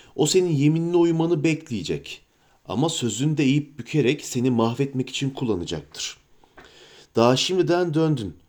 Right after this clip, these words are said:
Daha biraz önce kendini aptalca bir biçimde ele verdin. Onu Smeagol'a geri ver dedin. Bir daha söyleme bunu. Bu düşüncenin içinde,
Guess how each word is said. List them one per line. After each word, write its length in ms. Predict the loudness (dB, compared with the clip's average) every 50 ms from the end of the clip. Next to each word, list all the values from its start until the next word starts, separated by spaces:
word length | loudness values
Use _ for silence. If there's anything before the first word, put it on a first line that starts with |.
| _ _ _ _ _ _ _ _ -2
Daha 300 | 0 2 2 2 2 4
biraz 220 | 4 4 4 4
önce 260 | 4 4 4 2 0 0
kendini 560 | -2 0 0 0 0 0 -2 -2 -2 -2 -4 -12 _ _ _ _ _ _
aptalca 540 | -2 -2 -2 -2 2 2 2 4 2 0 0
bir 180 | 0 0 0
biçimde 400 | -4 -6 -4 -4 -2 0 2 2
ele 180 | 2 2 2 0
verdin. 360 | 0 0 0 -2 -6 -10 -12 -14 _ _ _ _ _ _ _ _ _ _ _ _ _
Onu 180 | -4 -2 -2 -2
Smeagol'a 580 | -2 -4 -2 0 0 0 0 0 0 0 0
geri 320 | -2 -2 -2 -2 -2 -2 -2
ver 180 | 0 -2 0
dedin. 220 | -2 -4 -8 -8 -18 -20 -20 _ _ _ _ _ _ _ _ _ _ _ _ _ _ _ _ _ _ -2
Bir 220 | 0 0 0 2
daha 160 | 2 2 2 2
söyleme 440 | 0 0 0 0 0 0 -2 -4
bunu. 180 | -8 -12 -12 -14 -18 _ _ _ _ _ _ _ _ _ _ _ _ _ _ _
Bu 120 | -2 0 0
düşüncenin 580 | 0 0 0 0 0 0 0 0 -2 -2 0
içinde, 640 | -2 -2 -4 -6 -4 -4 -4 -2 0 0 0 0 -2